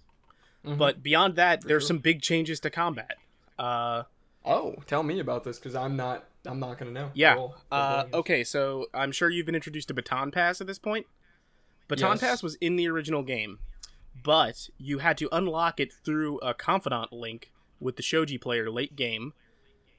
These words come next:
Speaker 2: and its only real purpose was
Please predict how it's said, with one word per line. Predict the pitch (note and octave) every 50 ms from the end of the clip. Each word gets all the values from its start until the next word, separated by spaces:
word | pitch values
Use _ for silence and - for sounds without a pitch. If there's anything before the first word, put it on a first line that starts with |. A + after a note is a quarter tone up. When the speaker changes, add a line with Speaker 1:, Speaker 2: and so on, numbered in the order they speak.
| _ _
Speaker 2:
and | - C3 B2+ B2+ B2+ B2+ B2 A#2+ - -
its | C#3+ C3 - -
only | D#3 D#3 E3 D#3+ C#3+ C3
real | A#2+ A#2+ C3 D#3 F3+ F#3+ E3
purpose | - - - D3+ B2+ - B2+ B2 A#2 - - -
was | B2 A#2+ B2 A#2+ B2 A#2+ A#2 A#2 A#2 A#2 A#2+